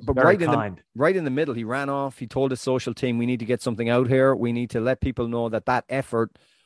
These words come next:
Speaker 1: was coming from a good place in my
Speaker 2: Right.
Speaker 1: heart." Um, but yeah, it's, um,
Speaker 2: Well, I don't wanna sit here and make this. If you're a Manchester United fan, yes, they did not play a good game. But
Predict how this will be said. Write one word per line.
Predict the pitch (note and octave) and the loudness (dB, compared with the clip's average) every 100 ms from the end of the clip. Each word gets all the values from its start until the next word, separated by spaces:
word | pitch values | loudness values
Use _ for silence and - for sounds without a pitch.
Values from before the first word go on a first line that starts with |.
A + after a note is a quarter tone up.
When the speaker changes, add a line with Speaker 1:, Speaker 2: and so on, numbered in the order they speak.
| _ | _
Speaker 1:
was | G#2 A2+ G#2+ - | 0 2 0 -2
coming | - C#3 B2+ | -2 -2 -2
from | - | -2
a | A#2+ | -4
good | A#2 D3+ | 0 0
place | A2+ B2+ G2+ F2 | 0 -2 -2 -4
in | - G#2+ | -8 -6
my | G#2 | -4
Speaker 2:
Right. | G2 | -4
Speaker 1:
heart." | F#2+ - - _ _ - - - | -4 -6 -14 _ _ -20 -20 -8
Um, | G#2 G#2+ F#2+ E2+ _ _ _ - - | -2 -2 -4 -10 _ _ _ -8 0
but | D3 | 4
yeah, | G#3 D3+ - _ _ _ - | 4 4 -2 _ _ _ -4
it's, | B2+ - - | -4 -2 0
um, | D3 C#3 C3+ A#2+ G#2+ - | 4 4 4 0 -4 -2
Speaker 2:
Well, | G#3 - | 0 4
I | B3 | 4
don't | C4 | 4
wanna | A#3 | 2
sit | - F#3+ | 2 2
here | F3+ D#3 | 2 2
and | |
make | D3+ C#3+ - | 0 -2 -4
this. | - A#3+ | -4 -4
If | - G3+ - | 0 0 0
you're | B3 | 0
a | A3 | 2
Manchester | F#3 E3 E3 D#3+ | 2 0 -2 0
United | D3 C3+ | -2 -2
fan, | - C#3 B2 | -4 -4 0
yes, | B2 A2 | 0 0
they | - D3 | 2 2
did | C#3+ | 2
not | C#3+ C#3+ | 2 2
play | C#3+ C#3 | 0 0
a | |
good | C3+ B2 | -2 -6
game. | B2+ A#2+ A2+ _ _ - | -6 -6 -10 _ _ 0
But | C#3 C3 | 2 2